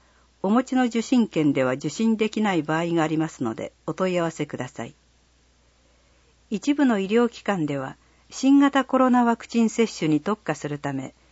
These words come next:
一時的に健康診査、検診を休止する場合があります。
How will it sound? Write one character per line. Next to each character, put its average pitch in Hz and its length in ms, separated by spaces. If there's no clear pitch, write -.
一 233 240
時 262 120
的 240 280
に 190 200
健 262 280
康 262 160
診 233 260
査、 - 300
検 247 240
診 214 320
を 185 160
休 254 160
止 262 200
す 240 140
る 226 120
場 202 180
合 190 100
が 160 140
あ 147 60
り 143 120
ま 127 140
す。 - 160